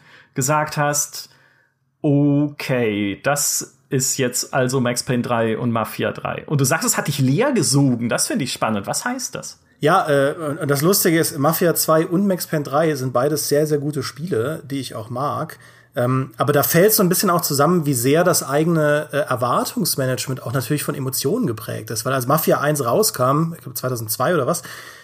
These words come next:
Speaker 2: ähm, war es für mich das beste Spiel, das je entwickelt wurde. Open World und, ah, alles fantastisch, die Story, Weltklasse, ist sie heute noch, ja. Aber, ähm,
Speaker 1: <laughs>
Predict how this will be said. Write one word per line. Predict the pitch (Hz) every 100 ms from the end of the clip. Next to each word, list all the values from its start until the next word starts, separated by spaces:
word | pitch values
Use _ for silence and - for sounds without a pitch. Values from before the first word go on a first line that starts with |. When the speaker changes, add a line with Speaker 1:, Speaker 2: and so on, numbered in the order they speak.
| -
Speaker 2:
ähm, | 131 131 131 139
war | 143
es |
für | 156
mich | 147
das | 127
beste | 147 156
Spiel, | - 143
das | 143
je | 135
entwickelt | 123 139 131
wurde. | 110 113 113
Open | 127 127
World | 135 143 139
und, | 127
ah, | 127 120
alles | 139
fantastisch, | - 135 - 156 - -
die | 127
Story, | - 156 147 135 147
Weltklasse, | 135 139 147 - 139 -
ist | -
sie | 135
heute | 113 160 117
noch, | 147 -
ja. | 117 160 - - - -
Aber, | 135 131 143
ähm, | 135 127 131 - - 202
Speaker 1:
<laughs> | -